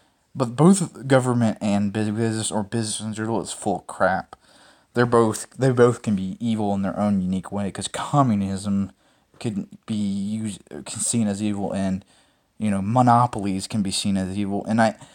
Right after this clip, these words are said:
I don't know much about the Nazi, like, history with businesses, like, were they monopolies? Probably. I don't know.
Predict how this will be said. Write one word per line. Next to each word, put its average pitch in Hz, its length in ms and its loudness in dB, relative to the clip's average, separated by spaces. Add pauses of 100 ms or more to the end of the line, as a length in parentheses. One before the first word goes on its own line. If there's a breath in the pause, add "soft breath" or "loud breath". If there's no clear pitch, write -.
(180 loud breath)
I - 80 -2
don't 196 180 2
know 139 120 2
much 110 280 -4
about 113 220 0
the 104 80 -10
Nazi, 101 720 -2 (540)
like, 85 320 -10 (280)
history 117 640 -2
with 98 480 -2
businesses, 107 540 -2
like, 104 160 -4
were 110 120 -2
they 101 180 -2
monopolies? 104 600 -2
Probably. 107 840 -2
I 107 120 -4
don't 107 180 0
know. 110 300 -2